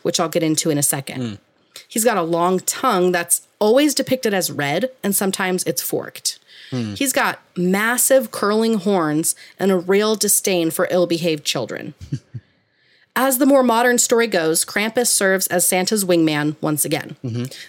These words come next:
Speaker 1: Listen, I mean, Santa's got stuff to do.
Speaker 2: <laughs>
Speaker 1: He just doesn't have time to rummage through his bags in order to dig up a lump of coal for the bad kids.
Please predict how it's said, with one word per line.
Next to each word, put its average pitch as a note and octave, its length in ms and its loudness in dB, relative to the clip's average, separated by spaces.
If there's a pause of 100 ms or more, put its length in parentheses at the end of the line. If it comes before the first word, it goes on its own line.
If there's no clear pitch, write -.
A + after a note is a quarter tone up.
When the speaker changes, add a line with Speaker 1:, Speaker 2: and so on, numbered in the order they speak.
Speaker 1:
Listen, B3 460 0 (540)
I A3+ 60 -2
mean, A3 380 0 (760)
Santa's D4+ 400 2
got C#4+ 200 -4
stuff C4+ 220 -4
to A#3 100 -2
do. G#3 440 2
Speaker 2:
<laughs> - 40 -12 (500)
Speaker 1:
He C4 260 0
just B3+ 300 2
doesn't B3 240 2
have B3 220 -2
time A3+ 280 0
to A3+ 140 0
rummage G3 400 2
through F#3+ 180 2
his F#3 160 0
bags F3 540 -2
in F3+ 160 0
order F#3+ 260 2
to F#3 140 -6
dig F3+ 200 0
up F#3 240 -2
a F3+ 80 2
lump F3+ 260 2
of F3 160 0
coal G3+ 220 2
for F3 140 -2
the D#3 80 -4
bad E3 260 -2
kids. - 380 -6